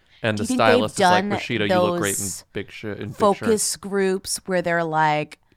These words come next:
Speaker 1: Turning the knob.
Speaker 2: the
Speaker 1: <laughs>
Speaker 2: shirt just keeps getting bigger and the audience keeps responding better, you know, like, small shirt, tight shirt. They're like, "We will not sign up for Citibank credit,"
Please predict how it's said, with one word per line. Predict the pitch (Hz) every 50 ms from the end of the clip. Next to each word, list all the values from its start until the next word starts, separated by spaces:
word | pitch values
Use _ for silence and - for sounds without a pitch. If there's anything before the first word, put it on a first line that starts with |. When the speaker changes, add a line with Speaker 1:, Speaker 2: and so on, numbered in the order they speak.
| _
Speaker 1:
Turning | - - 113 104 107 104
the | 104 101
knob. | 101 101 95 98 104 113 113 120 - -
Speaker 2:
the | 185 220 226 202 190 143
Speaker 1:
<laughs> |
Speaker 2:
shirt | - - - 190 180 156
just | - 190 180 -
keeps | - 190 160 -
getting | - 185 175 170 165 160
bigger | - 160 151 151 - 170 180 180 185 185 -
and | - 165 160 156 151
the | 147
audience | - 151 151 151 151 147 151 147 -
keeps | - - 151 - -
responding | 160 143 - - 143 143 139 139 143 143
better, | 131 135 127 123 131 143 156 175 196 -
you | - 220 233
know, | 220 208 208 208
like, | 214 190 165 143 135 131 -
small | - - - 180 156 151 151 143
shirt, | - - - 160 156 147 - -
tight | - - 175 147 - -
shirt. | - - 156 143 -
They're | - 151 147
like, | 135 139 127 123 _
"We | - 156 143
will | 135 135 131
not | 127 120 120 127 143 143 135 110 - -
sign | - - - 135 131 127
up | 104 80 -
for | - - 135
Citibank | - - 143 120 135 147 131 127 120 117 - -
credit," | - 147 135 120 101 92 90